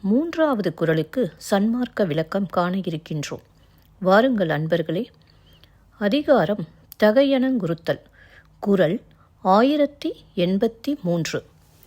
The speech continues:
"பண்டறியேன் கூற்றென்பதனை இனி அறிந்தேன் பெண்டகையால் பேரமர் கட்டு." "பண்டறியேன் கூற்றென்பதனை இனி அறிந்தேன் பெண்டகையால் பேரமர் கட்டு." முதலில்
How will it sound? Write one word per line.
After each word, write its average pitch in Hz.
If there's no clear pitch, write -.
"பண்டறியேன் 220
கூற்றென்பதனை 208
இனி 247
அறிந்தேன் 180
பெண்டகையால் 214
பேரமர் 214
கட்டு." -
"பண்டறியேன் 202
கூற்றென்பதனை 220
இனி 254
அறிந்தேன் 190
பெண்டகையால் 202
பேரமர் 214
கட்டு." -
முதலில் 220